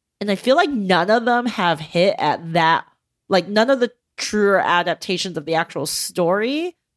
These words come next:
have actually infiltrated, like, Western American mainstream society. Like, I think if I went up to a random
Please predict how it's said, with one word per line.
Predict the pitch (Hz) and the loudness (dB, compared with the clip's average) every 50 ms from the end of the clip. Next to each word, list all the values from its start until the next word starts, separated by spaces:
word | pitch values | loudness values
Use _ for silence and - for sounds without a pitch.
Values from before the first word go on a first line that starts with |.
| _ _ _ - | _ _ _ -4
have | - 233 233 - - | -2 -2 -2 0 -2
actually | - 185 196 208 208 - - 202 190 190 190 175 | -2 0 0 0 -2 -2 -4 -2 -2 -2 -4 -4
infiltrated, | - - 180 180 165 - 196 170 165 - - - 175 160 156 147 156 156 151 151 151 151 147 - _ _ _ _ _ _ _ _ _ _ _ _ _ _ _ _ _ _ _ | -6 -8 -10 -10 -6 -4 -4 -2 -2 -4 -4 -2 -2 -2 -2 0 0 0 0 0 0 -2 -4 -8 _ _ _ _ _ _ _ _ _ _ _ _ _ _ _ _ _ _ _
like, | - 170 151 147 139 - - _ _ _ _ _ _ - | -2 -2 -2 -2 -4 -6 -14 _ _ _ _ _ _ -14
Western | 160 156 160 160 151 - - - - - 262 262 269 269 277 277 277 269 - | -6 -2 0 0 0 0 -2 -4 -6 -4 -2 -2 0 0 0 -2 -4 -6 -6
American | 156 165 160 160 156 160 185 208 - 277 262 254 | -6 -4 -4 -2 0 0 0 -2 -2 -4 -6 -4
mainstream | 254 254 262 269 262 - - 269 262 254 254 262 269 | -4 -4 -6 -6 -8 -8 -8 -6 -6 -6 -6 -6 -8
society. | 269 - 285 277 - 277 262 262 262 269 277 285 277 | -6 -6 -4 -2 0 0 2 2 2 2 0 0 0
Like, | 240 202 185 | 0 0 0
I | 180 | -2
think | 180 - 190 185 | -2 -4 -6 -2
if | 180 | -2
I | 196 185 | 0 0
went | 165 165 170 180 | 0 0 0 0
up | 180 170 | -2 -2
to | - 214 185 | -2 0 0
a | 170 165 | 0 0
random | 156 143 165 151 147 151 165 160 170 160 160 156 165 165 156 | 0 0 0 0 0 0 0 2 2 2 2 0 -2 -8 -10